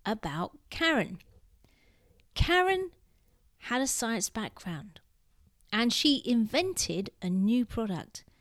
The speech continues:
And she had the opportunity to pitch this product to a live investor panel for funding 'cause she wanted to get a full prototype of her invention made.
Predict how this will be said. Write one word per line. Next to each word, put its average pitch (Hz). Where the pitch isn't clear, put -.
And 208
she 254
had 247
the 247
opportunity 240
to 196
pitch -
this 208
product 175
to 220
a 208
live 247
investor 233
panel 214
for 208
funding 240
'cause 262
she 269
wanted 233
to 208
get -
a 202
full 254
prototype 202
of 202
her 196
invention 190
made. 180